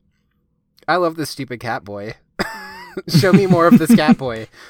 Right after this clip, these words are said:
<laughs> Let me clap at the screen. Um, <laughs> Han Solo is a cat boy.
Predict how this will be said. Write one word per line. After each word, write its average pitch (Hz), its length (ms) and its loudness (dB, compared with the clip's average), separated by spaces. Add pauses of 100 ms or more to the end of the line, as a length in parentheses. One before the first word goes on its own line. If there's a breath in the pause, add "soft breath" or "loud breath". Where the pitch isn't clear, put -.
<laughs> - 280 -8
Let 190 200 -2
me 185 100 2
clap 143 320 -4
at 160 80 -2
the 160 80 -2
screen. 127 480 -4 (420 loud breath)
Um, 127 240 -4
<laughs> 214 280 -6 (3750 loud breath)
Han 160 160 -6
Solo 185 320 -2
is 170 100 -6
a 160 60 -10
cat 127 300 -12
boy. 98 200 -18